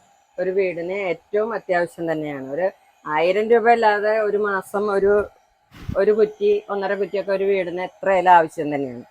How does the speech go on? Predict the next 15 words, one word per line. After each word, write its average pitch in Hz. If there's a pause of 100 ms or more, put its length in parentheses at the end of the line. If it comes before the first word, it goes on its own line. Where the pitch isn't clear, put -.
(320)
അപ്പൊ 165
അത് 165
വെച്ച് 190
നോക്കണമെങ്കിൽ 202
നമുക്ക് 202 (460)
ഒരു, 196 (340)
ഒരു 190
മണിക്കൂർ 214
രാവിലെയും 202 (260)
ഒരു 180
മണിക്കൂർ 196
വൈകിട്ടും 196
തന്നെ 196
കത്തിയാൽ 185
തന്നെ 175